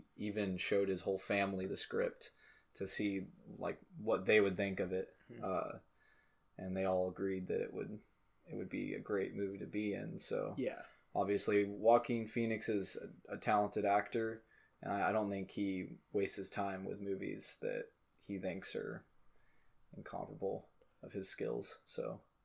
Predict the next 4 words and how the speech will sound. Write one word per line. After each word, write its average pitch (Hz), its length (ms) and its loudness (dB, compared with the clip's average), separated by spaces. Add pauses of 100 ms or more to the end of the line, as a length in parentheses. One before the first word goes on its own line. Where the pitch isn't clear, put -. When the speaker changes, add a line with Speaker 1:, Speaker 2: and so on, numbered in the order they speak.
(140)
Speaker 3:
Yeah, 131 460 6
and, 135 400 2 (400)
uh, 117 340 4 (180)
like, 135 380 4